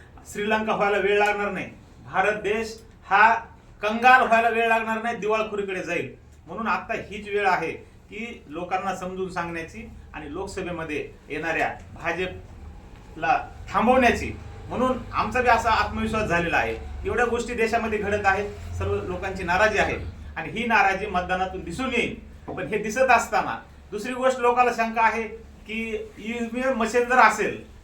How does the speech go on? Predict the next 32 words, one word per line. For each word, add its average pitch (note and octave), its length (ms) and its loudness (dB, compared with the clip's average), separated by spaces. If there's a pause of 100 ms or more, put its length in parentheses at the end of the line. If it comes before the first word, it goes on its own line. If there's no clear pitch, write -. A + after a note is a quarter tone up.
तर G#3 120 -6
त्या A#3 100 0
मशीनद्वारे B3 460 -2
तुम्ही B3+ 240 -6
कुणालाही C4 320 0
मतदान C4 320 0
केलं B3 140 -6
तर B3 80 -2
भाजपला A#3+ 420 -2
जाईल, B3 180 0
ही A#3 60 -8
शंका A3+ 280 0
आहे. - 400 -6
तर F3+ 80 -6
भाजपच्या B3+ 500 -2
नेत्यांना A#3+ 420 0
आणि A3+ 200 4
मोदी A3 240 -4
साहेबांना G#3+ 440 0
आमचं G#3 280 -2
जाहीर G#3+ 280 -2 (120)
आवाहन A#3+ 340 6
आहे D3 260 -2 (340)
की F#3+ 40 -10 (100)
तुम्ही A#3+ 360 -6
ईव्हीएम B3 480 -2
हटवा A3+ 500 6 (600)
आणि A3 220 -4
बॅलेट A#3 500 -2
पेपरवर A#3+ 280 -2
निवडणुका G3+ 420 -6
घ्या, A2+ 220 -8